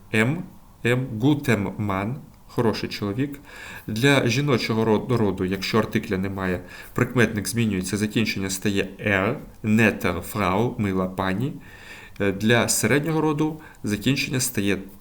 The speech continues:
е, «м», також, як і для чоловічого, «kleinem Kind», е, «маленькій дитині», так? І для множини, для множини «alten Leuten», закінчення «н».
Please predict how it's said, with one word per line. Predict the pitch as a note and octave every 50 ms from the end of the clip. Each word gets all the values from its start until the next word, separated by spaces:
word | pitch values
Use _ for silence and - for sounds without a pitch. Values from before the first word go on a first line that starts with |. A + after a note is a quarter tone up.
| - - -
е, | G#2 - - - -
«м», | B2 A#2+ C#3 D3
також, | - - D3 C#3 C#3 C3+ B2+ - -
як | A#2+ B2 B2+
і |
для | A#2+ A2+ B2
чоловічого, | A#2+ - - B2+ B2 B2 A#2+ B2 - A#2+ A2 G#2+ G#2+ - A#2
«kleinem | G#2+ G#2 G2+ F#2+ F#2+ F#2 F#2+ F#2 F#2 - - -
Kind», | D3+ F3+ F3+ - - - - - - - - - - -
е, | G#2+ G2+
«маленькій | F#2+ G2 G2 G2 F#2+ F#2+ F#2 F#2 - - G2 F#2 G2+
дитині», | G#2+ G#2 G#2 G2+ - - - A#2+ A#2+ A#2+ B2 C3+ D3+ F3 F#3 F#3 F#3 - - -
так? | - D#3+ D3+ C#3+ - - - - - - - - -
І | C3 A#2+
для | G#2+ G2 G#2+ F#2+
множини, | F#2+ G2 G2 G2 A2 G#2+ C3 E3+ F#3+ F#3 F#3 - - -
для | C3 C3+
множини | C3+ C#3 C3+ B2+ C3+ C3 C#3 C#3 C3+ C#3+ - -
«alten | A#2+ A#2 C3 C#3 C3 C3+ - - C#3 C3 A#2+ A#2 G#2+ G2+
Leuten», | G2 G2+ G#2+ A2 A#2 A2 A2+ - G#2 F#2 F2+ F2+
закінчення | F2+ F#2+ F#2 F#2 - A#2+ B2 - - - A2+ A2 G#2+ - - B2
«н». | A2+ G2 F2+